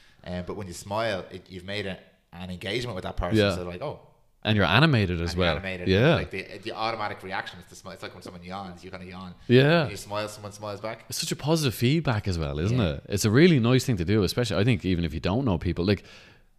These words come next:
Speaker 2: as soon as you may, say, for instance, you meet, you meet someone that you know and you're smiling, it just shows signs that you're happy to see them, and it's like,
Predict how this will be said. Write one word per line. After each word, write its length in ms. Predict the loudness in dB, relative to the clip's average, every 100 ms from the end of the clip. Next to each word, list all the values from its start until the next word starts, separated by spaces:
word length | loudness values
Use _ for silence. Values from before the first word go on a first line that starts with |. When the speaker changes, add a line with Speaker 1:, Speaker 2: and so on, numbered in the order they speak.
| -2
Speaker 2:
as 120 | 2 6
soon 200 | 6 6
as 160 | 6
you 140 | 4 4
may, 240 | 2 -2
say, 220 | 0 0
for 180 | 0 0
instance, 300 | 0 0 0
you 60 | 2
meet, 220 | 2 0
you 120 | 0
meet 160 | 0 0
someone 200 | -2 -2
that 100 | -2
you 140 | -2
know 440 | -2 0 2 0 -6 _ _ _ -6
and 80 | -4
you're 80 |
smiling, 520 | -4 -2 0 0 -2 -6
it 160 | -8 -2
just 200 | -2 -2
shows 340 | -2 -2 -2
signs 340 | -4 -4 -4 -6
that 140 | -10 _ _
you're 120 | -8
happy 380 | -6 -8 -8 -8
to 160 | -8 -8
see 240 | -6 -4 -4
them, 260 | -4 -8 -6
and 400 | -6 -4 -8 -14 -20 -20 -14 -6
it's 100 |
like, 100 | -4